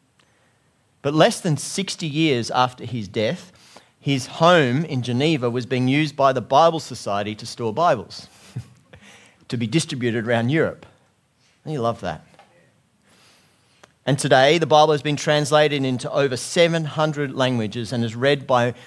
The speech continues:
more people than any other book in human history. So philosophers come and go, philosophies come and go, but the word of the Lord stands forever. Amen.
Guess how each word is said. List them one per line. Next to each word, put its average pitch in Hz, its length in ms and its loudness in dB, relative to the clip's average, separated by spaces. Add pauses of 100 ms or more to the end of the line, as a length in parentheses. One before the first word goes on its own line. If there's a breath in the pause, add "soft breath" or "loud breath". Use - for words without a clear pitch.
(200 loud breath)
more 147 220 4
people 131 320 -2
than 113 180 -4
any 143 260 -2
other 123 180 0
book 113 420 -8
in 110 140 -4
human 110 400 -4 (180 soft breath)
history. - 540 -12 (680)
So 160 180 4
philosophers 170 580 4
come 139 220 2
and 120 140 -2
go, 117 260 2
philosophies 165 580 2
come 120 260 -2
and 107 160 -6
go, 113 480 -2
but 131 240 -4
the 131 80 -6
word 135 300 2
of 110 100 -6
the 120 80 -4
Lord 110 300 -4
stands 104 380 -4
forever. 92 500 -10 (640 soft breath)
Amen. 117 480 0